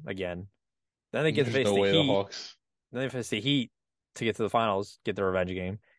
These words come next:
Speaker 1: Then they get to the finals and they lose. Like, it's all in writing. It's gonna happen.
Speaker 2: Yeah.
Speaker 1: <laughs>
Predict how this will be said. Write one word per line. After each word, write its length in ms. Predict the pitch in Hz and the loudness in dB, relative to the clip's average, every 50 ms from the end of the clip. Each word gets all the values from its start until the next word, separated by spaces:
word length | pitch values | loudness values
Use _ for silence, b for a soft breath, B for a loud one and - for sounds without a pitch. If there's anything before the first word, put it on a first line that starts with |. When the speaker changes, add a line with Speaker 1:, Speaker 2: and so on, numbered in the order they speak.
| _ _ _ _ _ | _ _ _ _ _
Speaker 1:
Then 80 | - 131 | 0 2
they 60 | 151 | 2
get 80 | 156 151 | 4 4
to 60 | 147 | 2
the 80 | 131 123 | 2 2
finals 520 | - 156 160 170 175 156 135 131 - - _ - | 2 4 4 4 4 4 2 0 -2 -6 _ -4
and 100 | 147 151 | 0 0
they 80 | 139 | 2
lose. 440 | 123 143 202 185 113 107 117 - - - | 6 6 6 6 6 2 -8 -14 -6 -2
Like, 140 | 131 160 190 | 2 4 4
it's 140 | 208 202 277 | 4 6 6
all 160 | 294 302 294 | 6 6 4
in 80 | 254 190 | 4 2
writing. 360 | 233 269 302 180 117 104 - | 0 0 0 -4 -8 -10 -10
It's 120 | - 147 160 | -12 -6 -4
gonna 180 | 302 254 208 | -2 -2 0
happen. 340 | 202 214 294 - - 117 104 - | 0 -2 -4 -4 -8 -14 -8 -4
Speaker 2:
Yeah. 280 | 104 101 92 90 90 104 | -4 -2 -2 -2 0 0
Speaker 1:
<laughs> 60 | - | 0